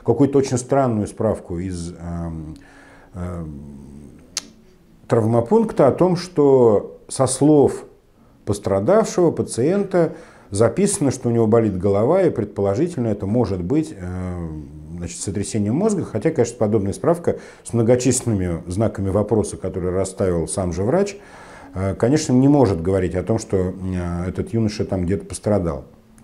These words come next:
Неизвестно, отправился ли он на К Т, да и вообще, собственно, его, собственно, персона, вот этого мальчишки с рюкзачком и с газовым баллончиком, не так важна. Важнее другое. Э,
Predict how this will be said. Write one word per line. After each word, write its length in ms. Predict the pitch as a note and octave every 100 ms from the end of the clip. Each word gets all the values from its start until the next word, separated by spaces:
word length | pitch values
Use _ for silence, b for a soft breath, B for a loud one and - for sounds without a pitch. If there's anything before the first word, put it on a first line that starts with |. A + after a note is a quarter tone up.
| _ _ _ _ -
Неизвестно, 560 | - C3 C3+ D3+ - A2
отправился 480 | G#2+ B2+ A2 F#2+ G2+
ли 60 |
он 160 | G2+ G2+
на 80 | G#2+
К 140 | C3+
Т, 280 | C#3 G#3+ G#3+ B B B B
да 80 | B2+
и 60 |
вообще, 280 | C3+ C#3 G#3
собственно, 400 | G3+ E3+ - C#3
его, 200 | C3+ D#3+
собственно, 460 | D#3 D3+ - B2+ A#2
персона, 520 | C3 C3 A3 A3+ D3+
вот 180 | A2+ A2
этого 280 | G#2+ G2+ G2
мальчишки 680 | A2 G#2+ A2 - G2+ F2+ E2+
с 100 | F2+
рюкзачком 580 | A2+ G#2 A#2 A#2 B2+ G#2
и 40 |
с 60 | G2
газовым 340 | A2 A2+ G#2+
баллончиком, 520 | G#2+ D#3 A3 G#3 - G#2+
не 100 | A2+
так 220 | D#3+ -
важна. 380 | C#3+ G#2+ E2 - B B B B
Важнее 360 | A2+ A#2 E3+ F#3
другое. 500 | D3 C3+ B2 F2+ C#2+ - _ _
Э, 360 | F2+ F2+ E2+ D#2